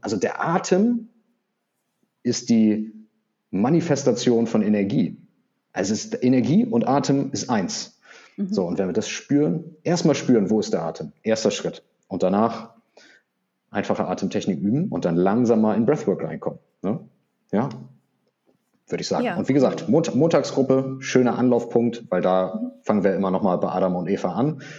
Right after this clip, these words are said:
Speaker 1: und
Speaker 2: Mhm.
Speaker 1: gehen dann langsam ein bisschen tiefer rein. <laughs>
Speaker 2: Ja, sehr schön. Also deine Gruppe werde ich auf alle Fälle verlinken. Ähm, wo findet
Speaker 1: Sehr
Speaker 2: man
Speaker 1: gut.
Speaker 2: dich sonst noch? Also ich werde natürlich alles verlinken, was du mir so schickst.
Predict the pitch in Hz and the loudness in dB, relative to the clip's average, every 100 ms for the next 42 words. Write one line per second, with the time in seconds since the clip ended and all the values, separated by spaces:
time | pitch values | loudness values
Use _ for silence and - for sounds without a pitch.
0 | - 104 113 98 92 90 92 90 87 85 | -10 -4 0 2 2 2 2 0 0 -4
1 | - _ 98 - 85 90 90 82 80 78 | -10 _ -4 -2 -2 -2 0 -2 -4 -8
2 | - - 131 131 131 - _ _ 214 175 | -12 -6 -4 -4 -8 -12 _ _ -8 -6
3 | 165 180 175 156 151 175 202 233 240 240 | -6 -8 -6 -8 -6 -6 -4 -2 -2 -2
4 | 277 302 226 233 233 226 254 277 269 254 | -4 -2 -2 -2 -4 -6 -4 -4 -4 -4
5 | 254 233 233 233 226 226 226 - - - | -2 -2 -2 -2 -2 -2 -6 -16 -20 -20
6 | - 214 220 220 220 294 302 262 262 262 | -4 0 2 0 -2 -4 -4 -2 -2 -2
7 | 240 190 220 233 - 175 165 170 180 196 | -4 -4 -2 -4 -4 -6 -4 -6 -6 -6
8 | 220 220 202 202 247 262 254 226 226 202 | -4 -4 -6 -6 -2 -4 -2 -4 -4 -6
9 | 202 208 202 190 - - 381 - - - | -6 -6 -4 -4 -6 -8 -8 -14 -14 -18